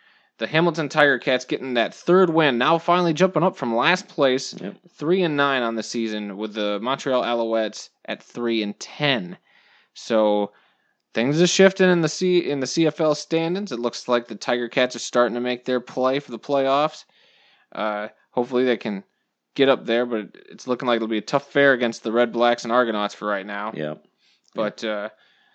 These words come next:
Speaker 1: pretty exciting stuff in the C F L. I saw several highlights from this weekend's games, and, uh, C F L is exciting as always.
Speaker 2: Yep. Yep. Love the C F L game. It's, it's a great game to watch. But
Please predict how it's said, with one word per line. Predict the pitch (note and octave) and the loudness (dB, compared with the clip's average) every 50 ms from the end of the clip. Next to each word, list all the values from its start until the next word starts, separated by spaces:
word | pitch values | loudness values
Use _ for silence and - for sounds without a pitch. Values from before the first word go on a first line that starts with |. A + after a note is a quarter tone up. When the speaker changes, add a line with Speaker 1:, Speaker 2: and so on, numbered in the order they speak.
| _ _ _ _ _ - | _ _ _ _ _ 0
Speaker 1:
pretty | - G#3 A#3+ | 2 2 2
exciting | A#3+ G#3 - A3 A3 G#3+ G#3 G3+ | 2 2 4 6 6 6 4 2
stuff | - - A3+ A3+ A3 - | 0 2 0 0 0 0
in | C#3+ | -4
the | B2+ | -4
C | - - B2 A2+ | -2 0 2 2
F | G#2 - A2+ | 2 2 2
L. | G#2 | 2
I | G#2+ | 2
saw | A2 - - B2 | 0 0 0 -2
several | A2+ - C3 B2 A#2 A2 | -2 0 -2 0 0 2
highlights | G#2+ A#2 A2 G#2 G#2 G#2 G2+ G2 - | 2 4 4 4 4 2 0 -2 -4
from | - G#2+ G#2 | -8 -8 -8
this | G#2 - - | -8 -6 -6
weekend's | A2 G#2 - A2 G2+ G2+ G2+ G2 G#2 | -6 -6 -4 -4 -6 -6 -6 -10 -10
games, | G2+ G2+ G#2 A2+ C3 D3+ C#3 A2 | -8 -6 -6 -6 -6 -8 -10 -12
and, | G2 F#2+ F#2+ G2+ | -12 -12 -12 -10
uh, | G2+ G2+ G2+ G2+ G2+ G#2+ _ _ _ - _ _ | -10 -8 -8 -10 -10 -12 _ _ _ -20 _ _
C | - - - C#3 F#3 | -18 -12 -8 -6 -6
F | A#3+ - F#3+ | -4 0 0
L | G3+ G#3+ G3 | 0 2 2
is | G3 F#3 D3 C#3+ | 0 -2 -4 -6
exciting | C#3 - - - D3+ F3 F#3+ G#3+ G#3+ | -8 -8 -4 -2 -2 -2 -2 -2 -6
as | G3 F#3+ | -6 -4
always. | G3+ F#3 E3+ C3+ G#2 F2+ E2 F2 G#2 - | -2 -2 -2 -2 -4 -4 -6 -10 -12 -10
Speaker 2:
Yep. | D#2+ D#2+ D#2 - - _ _ _ _ - | -8 -8 -8 -8 -10 _ _ _ _ -14
Yep. | - D#2 C#2+ - | -12 -12 -10 -6
Love | D2+ F2 F#2+ G2 | 0 0 0 0
the | G2 F#2+ | 0 -4
C | - G2 F2+ | -2 0 0
F | E2 D#2 E2+ | 0 0 -2
L | D#2+ D2+ | -6 -6
game. | D2 D2 D2 C#2+ C#2 C#2+ | -4 -6 -8 -8 -8 -12
It's, | C#2+ C#2 _ - - | -14 -16 _ -18 -16
it's | - C#2 - | -16 -16 -14
a | - C#2 | -12 -8
great | E2 D2+ C#2+ C#2 | -6 -4 -4 -4
game | D2+ D#2 D2 C#2+ | -6 -6 -6 -6
to | C#2 D2+ | -8 -8
watch. | C#2+ D2 C#2+ C#2 C2+ - | -8 -8 -8 -8 -10 -12
But | - D2+ | -12 -14